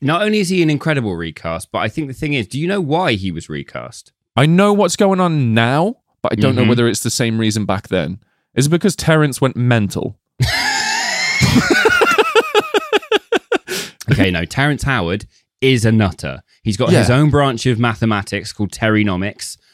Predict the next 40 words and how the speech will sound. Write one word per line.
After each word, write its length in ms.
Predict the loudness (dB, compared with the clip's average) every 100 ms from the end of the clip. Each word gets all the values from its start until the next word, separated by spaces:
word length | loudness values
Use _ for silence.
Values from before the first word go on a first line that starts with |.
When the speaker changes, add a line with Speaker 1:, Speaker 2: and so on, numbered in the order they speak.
| _
Speaker 1:
where 140 | -4 0
he 120 | 2
believes 260 | 4 4 4
that 260 | 4 0
Speaker 2:
Terrynomics? 220 | -4 -12 -16 _ _
Speaker 1:
Terry-, 300 | 0 2 2
oh, 240 | 2 2 2
teriology, 760 | 2 2 2 2 0 -2 -4
sorry, 260 | -4 -4 -4
Speaker 2:
Oh, 20 |
Speaker 1:
teriology. 480 | -2 0 2 4 4
Speaker 2:
teriology, 680 | 4 6 6 6 4 2 2
there 200 | 4 4
we 100 | 2
Speaker 1:
So 60 | 0
Speaker 2:
go. 180 | -2 -4
Yeah, 160 | -4 -2
yeah. 40 |
Speaker 1:
Terrence 360 | 2 2 2 2
Howard 380 | 0 2 0 2
believes 340 | 2 4 2
that 120 | 0 0
one 280 | 2 2
times 400 | 2 2 2 0
one 260 | 0 0 0 -2
isn't 460 | 0 2 2 0
one. 420 | -4 -2 -2 -4 -8 _ _ _
All 240 | 0 4 4
of 100 | 2
maths 400 | 0 -2 -6 -6
is 140 | -4
wrong. 360 | 0 0 -2 -4
One 280 | -2 -2 2
Speaker 2:
Yeah. 160 | 2 2
Speaker 1:
times 160 | -2
one 200 | -2 -2
has 380 | -4 -6 -6 -4
to 100 | -4
be 180 | 0 0
two. 460 | -2 -2 -2 -2